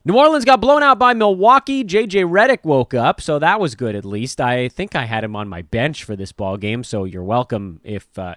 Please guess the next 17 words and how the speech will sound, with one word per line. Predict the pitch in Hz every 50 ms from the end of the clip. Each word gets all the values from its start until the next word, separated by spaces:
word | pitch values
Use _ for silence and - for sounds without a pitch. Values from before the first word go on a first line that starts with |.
| -
if | - 113 101 -
you | 95 98 98
didn't. | 82 - 135 139 123 117 123 - _ _ _ _ _ _ _
The | 98
reason | 95 101 98 92 95
he, | 92 90 87
of | - -
course, | - 107 98 - -
went | 92 90 87
crazy | - 120 117 113 113 95 113 107
was | 98 95 90 80
because, | _ - 92 - 104 92 90 85 - - _ _ _ _ _ _ _ _ _
uh, | 90 87 85 - -
obviously | 110 104 98 87 98 87 - - 90 87
because | 85 - - 90 85
I | 80 78 87
did. | 85 - 123 120 104 90 92 110 110